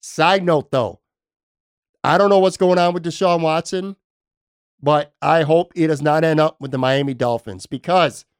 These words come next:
if Deshaun Watson ends up with the Miami Dolphins, which could, if that does happen, that could be any day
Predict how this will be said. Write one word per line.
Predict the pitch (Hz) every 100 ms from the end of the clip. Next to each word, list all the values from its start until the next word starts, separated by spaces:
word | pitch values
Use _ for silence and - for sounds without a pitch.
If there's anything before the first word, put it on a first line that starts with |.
| _ _ _ _ _
if | - 180 - _ _ _
Deshaun | 139 165 165 170
Watson | 165 165 160
ends | 156 156 151
up | 170 -
with | 160
the | 165
Miami | 143 160 170
Dolphins, | 156 147 170 190 160
which | 151 - -
could, | 180 180
if | 151
that | 185 185
does | 160 175
happen, | 151 165 196 208 - _ _ -
that | 120 -
could | 143
be | 143 151
any | 156
day | 143 143 240